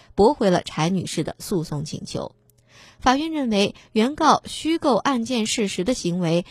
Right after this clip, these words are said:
明显违背了民事诉讼应该遵循的诚实信用原则，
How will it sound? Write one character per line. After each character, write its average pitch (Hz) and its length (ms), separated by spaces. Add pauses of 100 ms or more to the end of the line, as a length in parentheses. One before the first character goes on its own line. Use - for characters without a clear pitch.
(120)
明 247 260
显 - 280
违 165 200
背 214 160
了 165 180
民 175 240
事 180 220
诉 180 240
讼 175 260 (140)
应 220 180
该 214 160
遵 294 280
循 151 240
的 160 180
诚 170 300
实 175 260
信 196 220
用 151 140
原 139 200
则， - 300